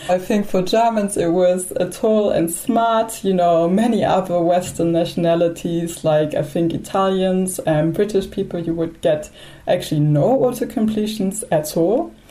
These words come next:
So apparently these kind of results are, in a sense, uh, considered sensitive by Google, and they are moderated. And I'm not saying that is necessarily wrong,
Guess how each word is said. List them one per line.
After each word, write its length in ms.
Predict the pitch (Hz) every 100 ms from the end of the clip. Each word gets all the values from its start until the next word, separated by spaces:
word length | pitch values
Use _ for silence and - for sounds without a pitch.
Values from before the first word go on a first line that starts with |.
| - - -
So 240 | - - 175
apparently 960 | 190 214 247 247 254 196 190 185 185
these 340 | 175 208 247 -
kind 240 | - 247
of 180 | 254 -
results 560 | 208 196 190 190 - - 185
are, 400 | 214 220 190 -
in 160 | 185
a 80 | 180
sense, 600 | 185 175 175 180 185 -
uh, 520 | - 170 165 165 165 - - - - -
considered 760 | 196 185 196 185 180 180 180
sensitive 880 | - - 185 202 185 - - 196 214
by 140 | - 170
Google, 260 | 196 214
and 220 | 175 165
they 160 | 156 156
are 160 | 170 220
moderated. 840 | 220 214 208 220 220 320 320 -
And 160 | 190 165
I'm 140 | 165
not 200 | 180 302
saying 480 | - 190 180 - -
that 220 | - 165 170
is 220 | 185 -
necessarily 680 | 175 180 185 175 175 165
wrong, 400 | 160 165 165 262